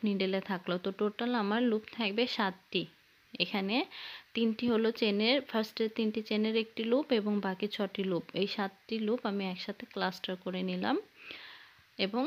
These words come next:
একটি চেন দিয়ে এভাবে বন্ধ করে দিলাম। বন্ধ করে দেওয়ার পরে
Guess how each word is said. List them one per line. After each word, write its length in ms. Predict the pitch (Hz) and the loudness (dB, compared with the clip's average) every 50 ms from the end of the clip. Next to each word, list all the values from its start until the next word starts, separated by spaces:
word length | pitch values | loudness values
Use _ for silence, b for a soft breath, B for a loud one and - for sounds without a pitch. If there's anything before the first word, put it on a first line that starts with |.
| 403 - - 196 | -2 -2 -2 -4
একটি 220 | 180 - - 196 220 214 B B B B B - | -4 -2 0 0 2 2 B B B B B -4
চেন 200 | - 220 214 214 214 208 | 0 0 2 2 2 2
দিয়ে 200 | 226 247 277 339 427 415 B B B B B _ _ _ _ - | 2 2 2 2 2 -2 B B B B B _ _ _ _ -10
এভাবে 300 | 190 190 196 208 208 247 285 285 220 | -8 -6 -4 -2 0 2 2 4 4
বন্ধ 160 | 196 190 185 190 196 - | 4 4 4 2 2 2
করে 160 | 180 165 170 - | 2 2 2 0
দিলাম। 280 | - - - - - 170 160 - - - - - _ B B B B B B B B B B B _ - | -2 -4 -2 -2 -2 -2 -4 -8 -16 -20 -20 -20 _ B B B B B B B B B B B _ 0
বন্ধ 220 | 190 196 226 233 254 | 0 2 4 2 2
করে 260 | 254 - 269 269 269 | 2 4 4 6 6
দেওয়ার 320 | 269 247 247 240 233 240 240 | 6 8 8 8 8 6 4
পরে 300 | - - 240 233 254 | 2 2 2 4 4